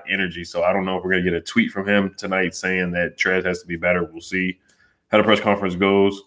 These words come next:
Uh, I thought Dinwiddie had a good game, fourteen points and ten assists. He's had a really good turno-, assist to turnover ratio. He's had a really good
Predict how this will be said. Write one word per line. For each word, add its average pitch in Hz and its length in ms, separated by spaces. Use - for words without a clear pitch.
Uh, 90 240
I 85 80
thought 107 180
Dinwiddie 117 360
had 117 80
a 117 40
good 110 160
game, 110 280
fourteen 101 420
points 101 200
and 87 120
ten 101 120
assists. 101 460
He's 98 140
had 117 160
a 92 60
really 95 260
good 92 300
turno-, 98 420
assist - 340
to 92 100
turnover 92 420
ratio. 87 540
He's 90 220
had 95 160
a 87 40
really 90 220
good 87 280